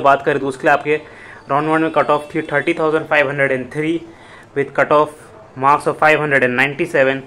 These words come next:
और राउंड टू में ये ड्रॉप हो गया है, आपका हुआ थर्टी थ्री थाउजेंड थ्री हंड्रेड एंड ट्वेंटी सेवन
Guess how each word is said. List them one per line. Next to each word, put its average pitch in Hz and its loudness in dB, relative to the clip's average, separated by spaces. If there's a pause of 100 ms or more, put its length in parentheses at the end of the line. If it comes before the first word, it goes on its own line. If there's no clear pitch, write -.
(160)
और 131 2
राउंड 143 0
टू 151 -2
में 147 -2
ये 147 0
ड्रॉप 135 2
हो 143 -2
गया 147 -2
है, 156 -4
आपका 131 -2
हुआ 139 -2 (120)
थर्टी 151 -4
थ्री 175 -2
थाउजेंड 143 -6 (420)
थ्री 175 2
हंड्रेड 151 4
एंड 143 -4 (520)
ट्वेंटी 147 0
सेवन 147 2